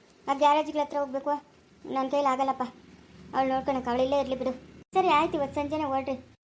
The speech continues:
ಸರಿ ಅಮ್ಮ, ಬರೋಣ? ಹ್ಞೂ, ಸರಿನಪ್ಪ. ರಾಮು, ಆ, ನಮ್ಮ ಅಮ್ಮನೇನಪ್ಪ ಇಷ್ಟೊಂದು ಸ್ವಾರ್ಥಿ ಅಂತ ಅನ್ಕೊಂತೀಯೇನೋ ನೀನು. ಯಾವ ವಿಷಯಕ್ಕಮ್ಮ? ಹ್ಮ್, ಸರೋಜಕ್ಕನ ಬೆಂಗ್ಳೂರ್ ಕಳ್ಸಿ ಒಳ್ಳೆ ಕೆಲ್ಸ ಮಾಡ್ದಪ್ಪ. ಸುಮ್ಮನೆ ಇಲ್ದಿದ್ದೆಲ್ಲ ರಾಮಾಯಣ ಮಾಡ್ತಾ ಇರ್ತಾಳೆ. ನಂಗೆ ಆ ಕೆಲ್ಸ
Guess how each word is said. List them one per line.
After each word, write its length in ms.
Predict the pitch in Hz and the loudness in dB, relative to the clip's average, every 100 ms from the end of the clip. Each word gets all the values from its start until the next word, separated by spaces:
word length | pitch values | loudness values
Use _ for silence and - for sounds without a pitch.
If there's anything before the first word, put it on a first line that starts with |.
| _ - | _ -2
ಸರಿ 160 | 311 | 0
ಅಮ್ಮ, 120 | 302 277 269 | 2 -2 -2
ಬರೋಣ? 240 | 277 285 269 285 254 - - | 0 0 0 -2 -6 -10 0
ಹ್ಞೂ, 180 | 339 | 0
ಸರಿನಪ್ಪ. 460 | 311 320 311 311 294 269 - - - 277 | 2 0 0 0 -2 -4 -6 -18 -12 -6
ರಾಮು, 240 | 269 269 302 - - - _ - - - | -4 -2 -4 -8 -20 -20 _ -20 -18 -6
ಆ, 80 | 269 | -2
ನಮ್ಮ 180 | 269 269 | 0 0
ಅಮ್ಮನೇನಪ್ಪ 420 | 269 294 294 277 277 | 0 0 -2 0 -2
ಇಷ್ಟೊಂದು 340 | 277 - 277 269 | -2 -4 -4 -2
ಸ್ವಾರ್ಥಿ 340 | 277 262 277 | -2 0 -2
ಅಂತ 160 | 277 269 | -4 -2
ಅನ್ಕೊಂತೀಯೇನೋ 500 | 254 262 262 262 262 | -4 -4 -4 -2 -2
ನೀನು. 240 | 247 240 226 - | -2 -4 -6 -4
ಯಾವ 200 | 311 330 | 0 2
ವಿಷಯಕ್ಕಮ್ಮ? 400 | 370 349 277 262 277 370 - _ _ _ _ | 2 0 -4 -4 0 -2 -4 _ _ _ _
ಹ್ಮ್, 400 | 277 262 240 240 | -4 -2 -2 -8
ಸರೋಜಕ್ಕನ 720 | - 254 254 269 269 240 233 247 _ _ - | -6 -2 -2 -2 -4 -4 -6 -10 _ _ -4
ಬೆಂಗ್ಳೂರ್ 360 | 254 285 277 262 | 0 2 0 -2
ಕಳ್ಸಿ 340 | 262 254 262 | -4 -2 -4
ಒಳ್ಳೆ 220 | 254 247 | -2 -4
ಕೆಲ್ಸ 220 | 254 247 247 | -4 -6 -4
ಮಾಡ್ದಪ್ಪ. 380 | 240 233 233 233 226 _ _ _ - 254 | -4 -4 -4 -6 -10 _ _ _ -14 -6
ಸುಮ್ಮನೆ 400 | 285 285 269 277 | -2 0 0 0
ಇಲ್ದಿದ್ದೆಲ್ಲ 420 | 262 269 262 254 254 | -2 -4 -2 -2 -2
ರಾಮಾಯಣ 340 | 254 240 247 247 | -2 -4 -4 -4
ಮಾಡ್ತಾ 340 | 240 240 240 | -6 -6 -6
ಇರ್ತಾಳೆ. 280 | 240 247 240 - _ _ _ - | -6 -6 -8 -10 _ _ _ -4
ನಂಗೆ 220 | 285 277 277 | -2 0 0
ಆ 160 | 302 | 0
ಕೆಲ್ಸ 260 | 294 311 | 0 0